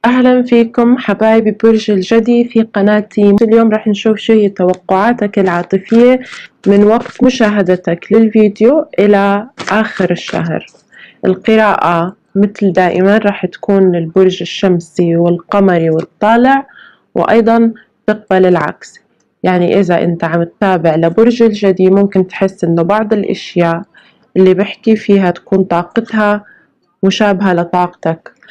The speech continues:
أو قريبة من طاقتك. طبعا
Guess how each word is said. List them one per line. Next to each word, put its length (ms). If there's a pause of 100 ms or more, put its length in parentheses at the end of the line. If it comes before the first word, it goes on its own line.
(440)
أو 140
قريبة 520
من 240
طاقتك. 760 (2500)
طبعا 420